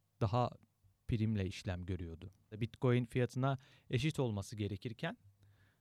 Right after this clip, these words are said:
Bitcoin'den daha yüksek fiyatla işlem görüyordu. Tabii sadece o değil.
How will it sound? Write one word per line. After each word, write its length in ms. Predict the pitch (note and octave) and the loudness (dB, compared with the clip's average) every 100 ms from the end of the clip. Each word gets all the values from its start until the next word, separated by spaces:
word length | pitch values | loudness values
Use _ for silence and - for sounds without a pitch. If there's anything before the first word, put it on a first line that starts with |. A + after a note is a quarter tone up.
| _ E3 | _ -6
Bitcoin'den 580 | - - B2 A#2 D#3+ | -4 0 2 2 -2
daha 160 | E3+ F3 | -2 0
yüksek 480 | D3 - - G#2+ - - | 0 0 0 0 -4 -2
fiyatla 400 | A#2+ A2 - G2+ | 2 2 2 -2
işlem 420 | - - G2+ G2+ | 0 0 0 2
görüyordu. 520 | G2 G2 G2 C3+ F#3 - _ _ | 0 0 -2 -4 -6 -12 _ _
Tabii 160 | C3 B2+ | -2 2
sadece 400 | D3+ D3+ C#3+ D#3 | 4 4 4 4
o 180 | D#3 | 4
değil. 280 | C#3+ A2+ C#3 | 6 4 2